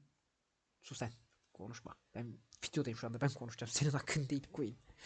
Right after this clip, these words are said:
Bugün dostlar Zariman nedir? Ee, mevki nasıl atlanır? Mevki nereden kazanılır? Gibi bir tanıtım yapacağım sizlere. Dostlar öncelikle Zariman bir quest ile beraber geldi.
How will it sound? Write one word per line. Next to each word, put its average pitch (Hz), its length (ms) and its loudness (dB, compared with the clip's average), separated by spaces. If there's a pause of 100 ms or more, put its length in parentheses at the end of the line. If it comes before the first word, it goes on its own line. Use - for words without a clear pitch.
(380)
Bugün 165 340 6
dostlar 156 300 6
Zariman 143 520 6
nedir? 147 540 2 (500)
Ee, 127 340 6
mevki 131 380 4
nasıl 147 220 6
atlanır? 135 720 2 (300)
Mevki 139 400 6
nereden 139 380 8
kazanılır? 127 800 2 (220)
Gibi 135 280 6
bir 127 280 6 (160)
tanıtım - 360 4
yapacağım 143 320 6
sizlere. 139 420 2 (1500)
Dostlar 165 200 6
öncelikle 175 320 6
Zariman 175 440 8 (160)
bir 151 120 2
quest 170 320 8 (160)
ile 143 140 6
beraber 139 300 8
geldi. 131 400 4